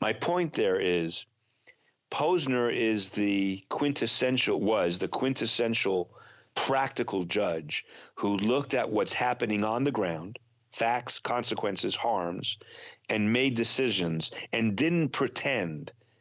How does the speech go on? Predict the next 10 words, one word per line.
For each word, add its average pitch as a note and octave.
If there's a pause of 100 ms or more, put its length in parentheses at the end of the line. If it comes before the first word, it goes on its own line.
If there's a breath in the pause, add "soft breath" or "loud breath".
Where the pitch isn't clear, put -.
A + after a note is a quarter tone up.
(120)
the G2
vague, A#2
imprecise A#2
text - (340 loud breath)
and G#2+
contested A2
histories F#2 (320)
of D#3+
those A2+
texts -